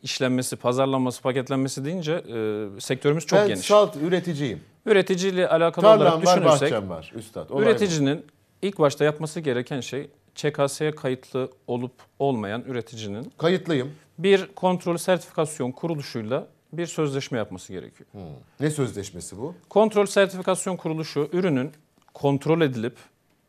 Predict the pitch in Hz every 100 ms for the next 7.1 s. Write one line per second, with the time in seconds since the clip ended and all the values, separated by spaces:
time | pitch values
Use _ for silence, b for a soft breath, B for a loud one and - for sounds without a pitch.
0 | _ _ _ 247 113 104 - 120 143 131
1 | 131 127 120 135 131 120 107 - 101 131
2 | 156 - 123 120 123 117 - - _ 117
3 | 117 117 - 131 113 104 101 98 101 -
4 | - 120 120 123 139 131 127 127 - 147
5 | 135 113 107 143 123 110 107 117 101 110
6 | 113 - - 110 - 107 107 107 104 117
7 | 196